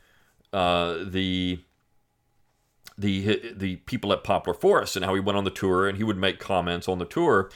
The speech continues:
And by the end of that, uh, he was essentially told that he was no longer welcome there. And he was invited along. Now, he calls it, you know, free, uh, suppression of free speech at Poplar Forest.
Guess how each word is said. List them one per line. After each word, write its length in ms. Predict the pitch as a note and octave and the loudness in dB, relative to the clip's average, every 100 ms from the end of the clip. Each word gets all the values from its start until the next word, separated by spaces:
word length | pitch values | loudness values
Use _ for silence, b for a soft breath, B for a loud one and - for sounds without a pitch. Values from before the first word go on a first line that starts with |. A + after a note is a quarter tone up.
| B B - | B B -6
And 140 | F#2+ | 4
by 160 | A#2 A2 | 6 6
the 160 | A2 | 4
end 220 | C3 E3 | 2 2
of 140 | D#3 C#3 | 0 0
that, 420 | D#2 - - - b b b b b | -2 -4 -12 -20 b b b b b
uh, 300 | E2+ D#2+ D#2+ | -2 0 -2
he 160 | F2+ A#2 | -2 -2
was 180 | A2+ G2+ | -2 -4
essentially 540 | - B2+ B2 A2+ G#2+ | 0 0 0 -2 -2
told 320 | - G2 F#2+ | 0 2 4
that 120 | F2 - | 2 -2
he 100 | G#2+ | -2
was 160 | F#2 | -2
no 140 | G2 F#2+ | 0 0
longer 320 | F2 E2 D#2 | 0 -2 -4
welcome 420 | F2 F#2 - C2 | 0 0 -2 -12
there. 240 | A#1 - - _ b b b b | -14 -20 -20 _ b b b b
And 120 | G2 | 0
he 60 | D#3 | 0
was 140 | F#3+ | 0
invited 460 | E3+ A2 C3+ C3 G#2+ | 0 4 4 4 2
along. 420 | G2+ A2 D3 - | 2 0 -2 -6
Now, 300 | F#2 G2 F#2 - _ b b | -2 0 0 -4 _ b b
he 140 | D#3+ F#3 | -6 2
calls 300 | D#3+ C3 G2 | 4 4 2
it, 40 | |
you 60 | F2 | -6
know, 100 | E2+ | -6
free, 300 | - C#3+ A#2+ - - | 0 0 -2 -10 -8
uh, 200 | B2 F2+ | -2 -2
suppression 520 | - G#2+ C#3 B2 - | -2 -2 2 2 2
of 80 | G#2 | -4
free 220 | - A#2 | -2 -2
speech 320 | G#2 A#2 G#2 F#2 | -2 -4 -4 -4
at 100 | - | -2
Poplar 340 | F2 D#2 D#2 | -2 -2 -8
Forest. 540 | - C3+ G2+ C2+ - | -2 0 0 -2 -12